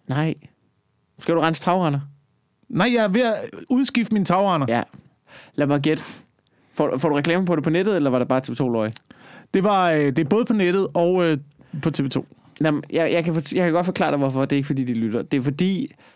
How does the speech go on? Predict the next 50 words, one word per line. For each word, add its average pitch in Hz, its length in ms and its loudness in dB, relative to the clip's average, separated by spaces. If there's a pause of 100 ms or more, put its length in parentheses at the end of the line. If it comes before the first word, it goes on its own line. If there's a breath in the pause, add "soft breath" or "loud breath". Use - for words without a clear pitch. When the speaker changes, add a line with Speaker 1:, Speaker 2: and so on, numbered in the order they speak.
(260 soft breath)
Speaker 1:
at 135 240 0
du 165 320 0
Speaker 2:
Nej, 135 80 4
Speaker 1:
er 135 60 2
Speaker 2:
de 214 120 2
sælger 277 300 2
jo 226 80 2
mine 175 180 2
oplysninger. 185 380 2
De 160 100 2
sælger 247 240 2
jo 226 60 2
min 185 160 0
trafik. 226 340 0
Speaker 1:
Nej. 143 640 2 (220)
Ja, 135 120 2
jo, 127 160 2
det 160 160 0
kan 175 80 2
også 143 140 0
godt 131 80 0
være, 117 80 2
de 110 80 0
gør 110 120 2
det. 107 180 0
Men, 135 240 0
men 139 140 0
grunden 185 300 0
til 139 180 0
det, 117 120 -2 (400 loud breath)
det 156 60 2
er 147 40 0
fordi, 139 280 0
du 190 440 0
er 143 160 2
en 101 120 0
mand 139 300 0 (140)
i 113 80 -4
fyrrerne, 165 480 0 (800 soft breath)
der 156 60 -2
har 151 140 2
et 160 100 -2
hus 156 340 -4
i 127 120 0
Esrum. 101 340 -6 (240)
Så - 140 -2
meget 139 220 2
ved 113 200 0
de, 92 60 -4
ikke? 110 200 -2